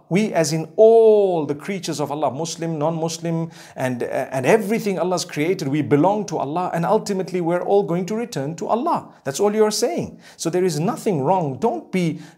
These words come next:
conned by people who tell you, "You can't say that because these people were not Muslim." You can say that. "Inna lillahi wa inna ilayhi raji'un" is a verse of the Quran. We are saying, "Oh Allah, uh, we belong to Allah and we will all return to Allah."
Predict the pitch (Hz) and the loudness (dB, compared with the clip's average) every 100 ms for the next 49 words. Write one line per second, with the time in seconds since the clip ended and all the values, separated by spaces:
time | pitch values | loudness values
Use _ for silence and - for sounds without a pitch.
0 | - 190 190 170 131 143 135 190 175 156 | -6 0 0 0 2 2 0 -4 -2 0
1 | 139 143 151 143 170 180 156 196 180 127 | 0 -2 -4 -6 -8 -6 -4 -4 -4 -8
2 | - 127 123 180 180 170 160 131 170 190 | -12 -10 -6 -4 -2 -2 -2 -2 -2 -2
3 | 214 - 87 - - _ 123 117 185 190 | -2 -4 -6 -10 -20 _ -10 -6 -4 -2
4 | 160 110 98 - - 220 190 160 143 139 | -2 -4 -6 -8 2 4 4 2 0 0
5 | 190 202 175 165 190 180 151 175 196 165 | 2 2 2 2 0 -2 -2 -2 0 2
6 | 170 160 202 208 175 175 240 - 185 185 | 0 0 -2 0 -2 -2 -4 -4 -6 -4
7 | 190 190 214 311 139 - - - 135 151 | -2 -2 -2 -4 -6 -8 -18 -10 0 2
8 | 156 208 196 160 - - - - 190 170 | 2 0 0 -2 -6 -14 -4 2 4 4
9 | 151 151 113 - - - - 135 135 208 | 2 -2 -4 -8 -20 -12 -4 -2 0 0
10 | 156 170 175 170 - - 147 170 220 220 | 2 2 0 -2 -4 -4 -2 0 0 0
11 | 170 151 175 190 196 226 226 151 127 160 | -4 -2 0 2 4 6 6 4 0 -4
12 | 170 175 127 180 202 220 285 | -2 -4 -4 -4 -4 -4 -6